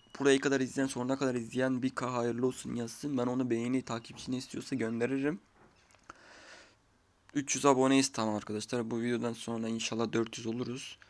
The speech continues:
Buraya kadar izleyen, izlediğiniz için çok teşekkür ederim. Videoya like atarsanız çok sevinirim.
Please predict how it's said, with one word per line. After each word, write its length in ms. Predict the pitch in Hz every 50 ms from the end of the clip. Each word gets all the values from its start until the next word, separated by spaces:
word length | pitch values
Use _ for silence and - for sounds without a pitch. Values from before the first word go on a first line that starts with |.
| - - - - - _ - - _ _ _ -
Buraya 220 | 127 131 131 131
kadar 200 | - 135 123 123
izleyen, 440 | 120 117 - - - 131 127 131 120 - - _ _ _ - - -
izlediğiniz 580 | 127 123 113 113 113 110 123 131 131 123 120
için 200 | - - - 117
çok 200 | 113 - 127 127
teşekkür 380 | - 117 120 120 117 120 123 127
ederim. 400 | 127 117 117 117 120 131 151 170 - _ _ _ _ _ - - - - - - _ _ _ - -
Videoya 380 | 110 117 120 120 123 123 131
like 180 | 131 127 - 127
atarsanız 460 | - - 127 127 - - 120 120 117
çok 200 | - - 127 -
sevinirim. 560 | - - 120 120 120 123 123 120 135 147 170